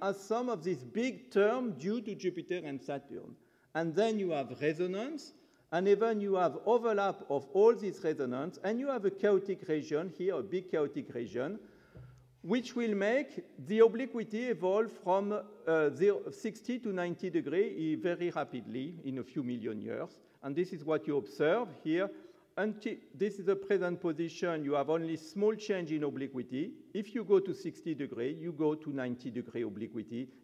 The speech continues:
in a chaotic way. And what I am interested here is the evolution in time, and the evolution in time is given here. We are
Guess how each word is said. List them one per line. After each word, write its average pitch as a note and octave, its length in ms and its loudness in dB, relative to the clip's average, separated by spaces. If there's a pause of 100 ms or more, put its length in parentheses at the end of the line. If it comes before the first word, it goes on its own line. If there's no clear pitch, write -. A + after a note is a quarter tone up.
in D3 140 -2
a C3+ 80 -2
chaotic B2+ 520 -2
way. G2 200 -12 (1700)
And F3 220 4
what A3 300 4 (100)
I F3 80 6
am E3 220 4
interested D3+ 640 0
here C4 420 2 (220)
is E3 160 -2
the F#3 100 10
evolution F#3+ 580 10
in D3 220 -2
time, A#3 640 0 (440)
and E3 220 -4
the G3 100 8
evolution F#3 600 6
in D#3 260 -6
time D#3 340 0
is C3+ 140 -6
given B2 320 -2
here. C4 460 -2 (400)
We G3 240 2
are G#3 300 4